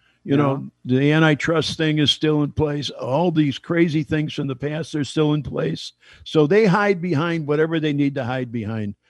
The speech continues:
Speaker 1: And listen, the game has never been smarter. I'm not talking about talent,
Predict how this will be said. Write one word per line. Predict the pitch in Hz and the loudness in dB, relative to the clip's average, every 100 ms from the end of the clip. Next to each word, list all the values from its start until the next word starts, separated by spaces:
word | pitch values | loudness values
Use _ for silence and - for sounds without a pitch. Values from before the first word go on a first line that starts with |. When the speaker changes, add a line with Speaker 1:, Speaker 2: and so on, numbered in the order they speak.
| _ - | _ -8
Speaker 1:
And | 135 160 | -2 0
listen, | 208 165 139 | 0 0 -6
the | 135 | -2
game | 165 190 185 | -2 -2 -2
has | 127 | -4
never | 156 180 196 | -2 -2 -2
been | 156 160 | -2 -6
smarter. | - - 170 185 165 120 113 _ _ - | -8 -6 -2 0 0 -4 -10 _ _ -10
I'm | 131 | -4
not | 151 - | -4 -4
talking | 160 151 180 | -6 -4 -6
about | 170 170 - | -4 -6 -2
talent, | 185 135 110 - | -2 -2 -4 -14